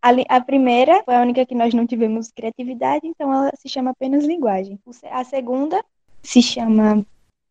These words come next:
Onde a Geometria Entra? Alguém, por favor, me explica. A terceira, Expectativas Foram Criadas. E, por último, a quarta, O Conto que Conta o Conto, onde a gente taca tudo que não coube em nenhuma das outras sessões.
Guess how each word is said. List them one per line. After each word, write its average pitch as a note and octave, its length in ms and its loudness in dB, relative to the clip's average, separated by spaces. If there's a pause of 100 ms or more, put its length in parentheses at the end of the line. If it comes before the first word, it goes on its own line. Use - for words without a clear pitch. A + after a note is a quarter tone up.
Onde F4+ 200 -2
a E4+ 60 4
Geometria D#4+ 500 0
Entra? A#3 400 -4
Alguém, B3 340 -6
por F#4 160 -4
favor, C#4 340 0
me D4+ 120 0
explica. A#3 560 -6 (120)
A A3 80 -20
terceira, A3+ 640 -8 (140)
Expectativas C#4 720 0
Foram A3 200 0
Criadas. A#3 680 0
E, D4 80 -4
por G4+ 180 0
último, D#4 480 -2
a E4 100 -2
quarta, - 600 -4
O D4 80 -4
Conto F#4 300 -4
que C4 100 -8
Conta G#3+ 280 -8
o - 40 -18
Conto, C#4+ 420 -6 (200)
onde A#3+ 160 -4
a B3+ 40 2
gente B3+ 280 -2
taca B3+ 280 -6
tudo B3+ 240 -4
que C#4+ 120 -6
não D4 140 2
coube A#3+ 260 -4
em - 20 0
nenhuma B3 320 -2
das B3 160 -2
outras A#3 260 -8
sessões. - 540 -10